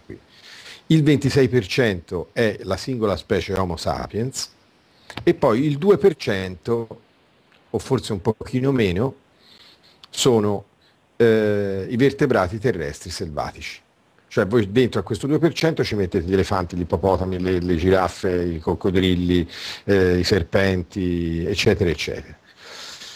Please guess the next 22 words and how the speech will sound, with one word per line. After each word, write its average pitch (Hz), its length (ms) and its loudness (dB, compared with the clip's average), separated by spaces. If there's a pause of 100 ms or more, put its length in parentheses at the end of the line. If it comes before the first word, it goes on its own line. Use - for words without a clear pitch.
(120)
Questo 196 260 4
è - 20 6
un 135 80 4
dato 139 260 2
che 110 100 0
io 123 160 4
ripeto 110 520 -2
ossessivamente 98 720 -6
da 92 120 0
tantissimi 92 560 -4
anni, 120 260 0
i - 20 -2
compagni 87 380 -6
di 87 80 -4
Rientro 87 320 -4
Dolce 82 760 0
ogni 82 300 -2
volta 85 400 2
che 82 100 0
lo 85 80 0
dicono, 82 380 2
vom-, 82 640 0